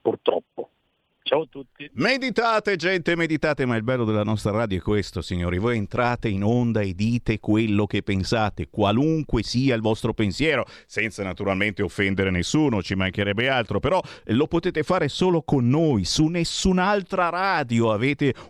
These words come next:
Speaker 2: un numero di telefono, zero due nove due nove quattro sette due due due, che voi chiamate ed entrate subito in onda. È una roba pazzesca.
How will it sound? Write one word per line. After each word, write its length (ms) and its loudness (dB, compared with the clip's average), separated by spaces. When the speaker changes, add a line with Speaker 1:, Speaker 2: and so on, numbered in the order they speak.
Speaker 2:
un 180 2
numero 400 4
di 120 -2
telefono, 640 0
zero 340 0
due 280 0
nove 360 0
due 260 0
nove 280 2
quattro 420 0
sette 340 -2
due 260 2
due 220 0
due, 260 2
che 140 -4
voi 180 0
chiamate 500 0
ed 200 -4
entrate 460 -2
subito 400 2
in 100 4
onda. 420 0
È 140 2
una 160 0
roba 420 2
pazzesca. 800 -2